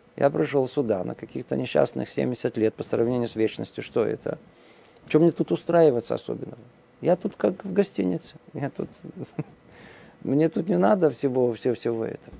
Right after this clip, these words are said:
Да. Снова, чтобы мы неправильно поняли, это уровень Хафец Хаима. Да, не все мы такие, да, ну, ну, да, да. Весь вопрос, как ты чувствуешь, даже живя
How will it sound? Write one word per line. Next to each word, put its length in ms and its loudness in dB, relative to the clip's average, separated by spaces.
Да. 180 -10
Снова, 400 6
чтобы 200 -2
мы 80 2
неправильно 480 4
поняли, 400 4
это 560 4
уровень 360 4
Хафец 300 -2
Хаима. 360 0
Да, 220 -4
не 180 -10
все 200 -4
мы 100 -2
такие, 360 -2
да, 140 -4
ну, 120 -6
ну, 140 -8
да, 160 -10
да. 100 -14
Весь 220 0
вопрос, 480 -2
как 160 -2
ты 160 0
чувствуешь, 460 -2
даже 260 2
живя 500 2